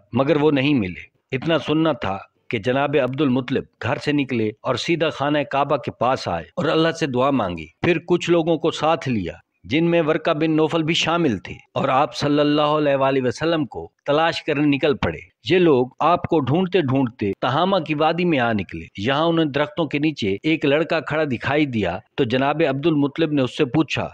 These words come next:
कि "ए लड़के, तुम कौन हो और यहाँ क्यों खड़े हो? इस अरसे में नबी करीम हजरत मोहम्मद सल्लल्लाहु अलैहि वसल्लम कद निकाल चुके थे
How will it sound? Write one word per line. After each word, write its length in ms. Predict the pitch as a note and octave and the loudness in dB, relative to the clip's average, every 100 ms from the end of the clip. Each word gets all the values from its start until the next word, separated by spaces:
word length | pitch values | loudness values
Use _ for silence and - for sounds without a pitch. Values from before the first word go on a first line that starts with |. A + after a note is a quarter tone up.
| _ | _
कि 60 | D3 | 0
"ए 140 | D3 E3 | 2 4
लड़के, 460 | D#3+ D#3 - C3+ - _ - | 2 0 -2 -4 -4 _ 0
तुम 160 | D3+ | 0
कौन 320 | B2 D3+ E3+ C3+ | 2 4 4 2
हो 260 | F2 D#2 _ - - - | 0 -4 _ -20 -10 -2
और 80 | C3 | 0
यहाँ 280 | C#3 D3 - | 2 0 2
क्यों 160 | G3 | 0
खड़े 260 | D#3 D3 B2 | 0 2 2
हो? 260 | E2+ - - D#3 | 0 -4 -4 -2
इस 180 | E3 | 2
अरसे 260 | F3 - F#3 | 0 0 0
में 120 | E3 | 2
नबी 340 | D3+ C3 D#3+ D3+ | 2 2 2 0
करीम 420 | C#3 D3 B2 A2+ - _ - | 0 0 0 -2 -8 _ -6
हजरत 340 | B2 D3+ F3+ D3+ | -4 0 0 2
मोहम्मद 400 | C3+ C#3 D#3 D3 - | 0 2 0 -2 -2
सल्लल्लाहु 680 | F3 F3+ F3 D#3 D#3 D3+ | 0 2 4 4 2 2
अलैहि 400 | D3+ C#3 C#3 C#3 | 2 2 2 2
वसल्लम 540 | A#2+ A2+ D#3 D3+ F#2+ - _ - | 0 0 0 0 -2 -6 _ -2
कद 200 | D#3 E3 | 0 2
निकाल 380 | E3 C#3+ D#3 F3 | 0 2 2 2
चुके 280 | - B2 A2 | 0 -2 -2
थे 160 | - | -4